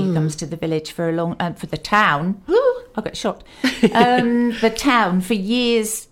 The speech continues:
Speaker 1: and years to come with all that work. Um, and there is something really satisfying, isn't there, about making sure that, you know, oral history
Speaker 2: Yes.
Speaker 1: or, or, m-,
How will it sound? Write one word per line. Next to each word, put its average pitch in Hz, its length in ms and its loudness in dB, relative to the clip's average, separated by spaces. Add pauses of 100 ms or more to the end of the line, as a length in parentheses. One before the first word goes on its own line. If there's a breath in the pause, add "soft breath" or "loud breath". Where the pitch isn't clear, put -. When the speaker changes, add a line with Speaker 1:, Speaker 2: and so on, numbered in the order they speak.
Speaker 1:
and 208 180 0
years 202 340 0
to - 80 -12
come 165 540 -2
with 180 140 -4
all 190 140 -2
that 185 220 -2
work. 196 340 0 (540 loud breath)
Um, 226 520 2 (140)
and 254 160 6
there 285 100 2
is 381 140 0
something 226 280 0
really 220 180 2
satisfying, 196 720 -2
isn't 226 200 -2
there, 165 220 0
about 190 380 0 (280 loud breath)
making 247 380 2
sure 220 300 2
that, 196 280 0 (360 loud breath)
you 226 60 0
know, 180 160 0
oral 202 360 0
history 208 680 0
Speaker 2:
Yes. 254 380 2
Speaker 1:
or, 185 380 2
or, 185 180 0
m-, 185 500 -2